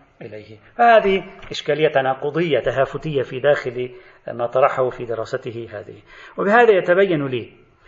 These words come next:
أن مداخلات الشيخ الجواهري على ما طرحه السيد فضل الله في هذا الموضوع لم تكن دقيقة في تقديري. ويتبين لنا أيضًا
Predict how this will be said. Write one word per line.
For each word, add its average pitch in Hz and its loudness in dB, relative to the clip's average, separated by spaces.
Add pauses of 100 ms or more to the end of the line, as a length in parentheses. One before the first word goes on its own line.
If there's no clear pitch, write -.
(240)
أن 165 0
مداخلات 165 4
الشيخ 175 -6
الجواهري 135 4
على 123 0
ما 123 -2
طرحه 151 2
السيد 131 -6
فضل 120 -4
الله 104 -4 (300)
في 147 -8
هذا 160 4
الموضوع 135 0
لم 160 -4
تكن 127 -6
دقيقة 120 -6 (440)
في 117 -16
تقديري. - -10 (500)
ويتبين 196 6
لنا 135 2 (480)
أيضًا 139 -2